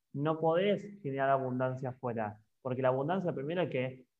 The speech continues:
nutrirla adentro, como que decías vos, esto de darte todo lo mejor. Uno le cuesta darse prioridad,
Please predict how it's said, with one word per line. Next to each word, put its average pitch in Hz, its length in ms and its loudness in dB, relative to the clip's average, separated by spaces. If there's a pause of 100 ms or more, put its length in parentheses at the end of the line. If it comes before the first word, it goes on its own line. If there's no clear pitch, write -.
nutrirla 139 560 2
adentro, 120 500 2
como 117 180 -2
que 120 80 -4
decías 143 220 -2
vos, 170 260 6
esto 151 260 0
de 127 80 2
darte 143 360 2
todo 151 260 2
lo 131 80 2
mejor. 123 560 4
Uno 160 400 0 (220)
le 127 160 -4
cuesta 208 300 2
darse 131 320 2
prioridad, 147 680 4